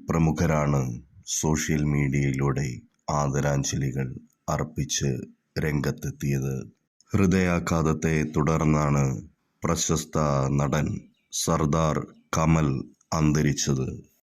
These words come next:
അൻപത്തിയെട്ട് വയസ്സായിരുന്നു. സിനിമ, ടെലിവിഷൻ രംഗത്ത് മാത്രമല്ല, സ്റ്റേജ്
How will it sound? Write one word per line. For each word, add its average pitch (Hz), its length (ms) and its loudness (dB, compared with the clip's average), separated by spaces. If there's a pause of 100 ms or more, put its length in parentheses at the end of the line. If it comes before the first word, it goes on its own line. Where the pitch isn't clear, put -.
(160)
അൻപത്തിയെട്ട് 82 880 0 (260)
വയസ്സായിരുന്നു. 73 880 -2 (420)
സിനിമ, 90 600 2 (140)
ടെലിവിഷൻ 80 640 0 (160)
രംഗത്ത് 85 840 0
മാത്രമല്ല, 78 840 0 (680)
സ്റ്റേജ് 90 800 -2